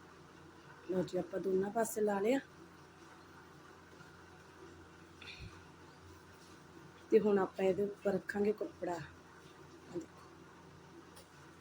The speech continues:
ਇਹ ਸਾਨੂੰ ਨਾ ਗੂੰਦ ਨਹੀਂ ਮਿਲੀ ਹੈਗੀ ਕਿਸੇ ਕਾਰਨ ਵਜੋਂ। ਤੁਸੀਂ ਪਹਿਲਾਂ, ਚਲੋ, ਜੇ ਕਿਸੇ ਨੇ ਡਿਜ਼ਾਈਨ ਤਿਆਰ ਕਰਨਾ ਨਾ, ਪਹਿਲਾਂ ਨਾ ਪ੍ਰੋਪਰ ਆਪਣਾ ਸਮਾਨ ਕੋਲੇ ਕਰ ਲਿਓ, ਕਿਉਂਕਿ ਸਾਨੂੰ ਬਹੁਤ ਦਿੱਕਤ ਆਈ ਹੈ। ਮੈਂ ਨਾ ਸਾਰਾ ਇਹ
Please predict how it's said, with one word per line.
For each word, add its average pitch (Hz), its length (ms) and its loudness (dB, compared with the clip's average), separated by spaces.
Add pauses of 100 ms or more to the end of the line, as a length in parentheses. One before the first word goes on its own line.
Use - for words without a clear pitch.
(960)
ਇਹ 240 120 12
ਸਾਨੂੰ 226 320 8
ਨਾ 240 160 8
ਗੂੰਦ 214 360 6
ਨਹੀਂ 208 180 4
ਮਿਲੀ 180 340 4
ਹੈਗੀ 190 360 2 (640)
ਕਿਸੇ 226 240 0
ਕਾਰਨ 208 300 6
ਵਜੋਂ। 208 300 10
ਤੁਸੀਂ 233 340 2
ਪਹਿਲਾਂ, 202 320 6
ਚਲੋ, 226 160 6
ਜੇ 214 160 6
ਕਿਸੇ 208 220 -2
ਨੇ 196 80 4
ਡਿਜ਼ਾਈਨ 196 300 4
ਤਿਆਰ 190 200 0
ਕਰਨਾ 190 300 4
ਨਾ, 233 80 6
ਪਹਿਲਾਂ 214 320 6
ਨਾ 220 80 4
ਪ੍ਰੋਪਰ 214 360 2
ਆਪਣਾ 220 260 4
ਸਮਾਨ 185 460 0
ਕੋਲੇ 190 300 6
ਕਰ 180 220 -4
ਲਿਓ, 196 240 6 (460)
ਕਿਉਂਕਿ 214 260 8 (100)
ਸਾਨੂੰ 196 380 4
ਬਹੁਤ 185 220 6
ਦਿੱਕਤ 226 420 4
ਆਈ 190 280 6
ਹੈ। 196 60 4
ਮੈਂ 196 280 0
ਨਾ 208 120 0
ਸਾਰਾ 208 500 4
ਇਹ 220 220 8